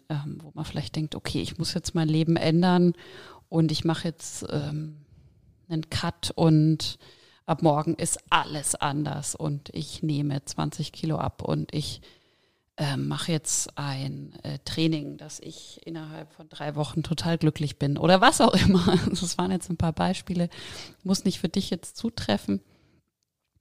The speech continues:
Aber diese großen Veränderungen oder dieser Gedanke, boah, ich muss irgendwie alles ändern, setzt uns auch manchmal eher unter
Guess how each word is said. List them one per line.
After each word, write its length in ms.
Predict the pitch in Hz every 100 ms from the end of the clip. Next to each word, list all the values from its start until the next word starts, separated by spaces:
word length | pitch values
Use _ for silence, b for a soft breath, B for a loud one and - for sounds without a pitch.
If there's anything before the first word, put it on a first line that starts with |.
| -
Aber 440 | 175 170 165 165 - - _
diese 200 | 214 233
großen 640 | 175 170 196 277 415 - 170
Veränderungen 800 | 175 - 196 247 170 143 139 147
oder 200 | 147 147
dieser 320 | 175 165 147
Gedanke, 440 | 147 147 185 196
boah, 180 | - -
ich 160 | - -
muss 200 | 190 -
irgendwie 300 | 170 165 - -
alles 380 | - 220 208
ändern, 440 | - 190 180 180 202 B B B B B
setzt 360 | - 185 -
uns 140 | 202 -
auch 180 | 196 -
manchmal 400 | 175 - 185 -
eher 280 | 175 190 196
unter 240 | 165 -